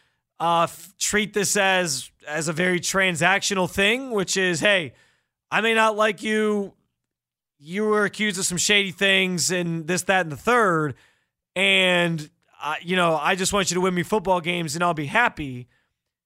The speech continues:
And that's totally fine. But what I thought got a little out of hand in recent weeks was the people, and this isn't just a local thing. It's, it's certainly probably more of a national thing even than it is a local thing.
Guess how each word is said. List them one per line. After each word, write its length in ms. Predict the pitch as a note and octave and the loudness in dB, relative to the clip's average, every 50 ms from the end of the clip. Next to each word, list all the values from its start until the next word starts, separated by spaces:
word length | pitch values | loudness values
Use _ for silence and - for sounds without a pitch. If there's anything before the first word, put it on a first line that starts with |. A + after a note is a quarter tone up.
| _ _ _ _ _ - | _ _ _ _ _ -2
And 320 | F#3+ G3+ G#3 G3+ G3 G3 | 0 2 2 2 2 2
that's 180 | A3 B3+ - - | 0 0 0 2
totally 280 | - B3 B3 A3+ G3+ F3 | 2 2 2 2 0 -2
fine. 440 | - G#3+ A3 A3 F#3 C#3+ A2+ - - _ _ _ _ _ _ _ _ _ _ _ _ _ _ _ _ _ _ _ | 0 2 2 2 2 -2 -6 -14 -20 _ _ _ _ _ _ _ _ _ _ _ _ _ _ _ _ _ _ _
But 320 | D3 C3+ B2+ - A3+ A#3 A3 | -12 0 2 4 4 4 4
what 140 | A#3 A#3+ A#3+ | 2 4 4
I 140 | A#3 A3+ | 4 2
thought 480 | - - - C4+ C#4 C#4 C4+ C4 C4+ - | 0 0 0 2 4 4 2 2 0 0
got 180 | A#3+ A#3+ A#3 A3+ | 2 2 2 2
a 60 | A3 | 0
little 280 | G#3 G#3 A3 A3 A3 | 0 0 0 2 4
out 160 | G#3+ G3+ G3 F#3+ | 4 4 4 4
of 80 | F3+ | 2
hand 320 | D#3 F3 F#3 F#3+ F#3+ F#3+ F#3+ | 2 2 2 2 2 2 0
in 120 | F#3+ F3+ | -2 -2
recent 340 | F#3+ F#3+ F3+ - - G3+ F3+ | -2 -2 -2 -2 -2 -2 0
weeks 340 | F#3 F#3+ F#3+ D3+ - - - | 0 -2 -2 -2 -4 -8 -8
was 640 | C#3 C#3+ D3+ D#3+ E3+ E3+ E3+ E3 E3 D#3+ D3 B2 | -10 -8 -4 0 0 2 2 2 2 0 -2 -2
the 100 | B2+ E3 | -6 -6
people, 680 | - - - G3 G3 - - F#3+ F#3 F#3 F#3 F3+ F3+ - | 0 0 0 0 0 -4 -2 0 0 2 2 2 0 -2
and 180 | - A#3 A3+ A#3 | -2 -4 -4 -2
this 140 | A3+ - | -2 -2
isn't 260 | C#4 C4 G3+ A3 G#3+ E3 | -2 -2 -4 -4 -4 -4
just 360 | - G3+ G3+ F#3 - - _ _ _ _ - | -2 -2 0 0 -2 -4 _ _ _ _ -6
a 80 | E3 | -6
local 380 | D#3+ D#3+ E3+ F#3 F3+ F3 E3 D#3 | -4 -2 0 -2 -2 -2 -6 -10
thing. 400 | - - E3+ E3 E3 D#3+ D#3+ D#3 | -6 -4 -2 -2 -2 -2 -4 -4
It's, 380 | D#3 D3 - - - - - - | -6 -6 -6 -6 -6 -6 -8 -12
it's 180 | D3 C3+ - - | -14 -10 -8 -6
certainly 320 | - E3+ F#3 F3 D#3 D3 | -4 -2 -4 -4 -4 -6
probably 280 | - - D#3 D3+ D3 C#3+ | -4 -2 -2 -2 -2 -4
more 240 | C#3+ D3 D#3 D#3+ | -4 -2 -2 -2
of 40 | D3 | -2
a 60 | C#3 | -2
national 380 | C3+ C#3 F3 G3 - F3+ E3 C#3 | -2 0 0 0 0 -2 -4 -6
thing 180 | - D3 C#3+ C#3 | -6 -6 -6 -6
even 160 | C#3 C3+ C#3 | -6 -6 -8
than 140 | C#3 C3 B2 | -8 -10 -12
it 120 | B2 B2+ | -14 -12
is 140 | C#3 C3 B2 | -12 -12 -12
a 60 | A#2+ | -8
local 280 | B2+ C#3+ D#3+ - - B2+ | -4 -4 -4 -4 -6 -16
thing. 340 | - B2+ A2+ G#2 G#2 A2+ | -14 -16 -18 -18 -18 -20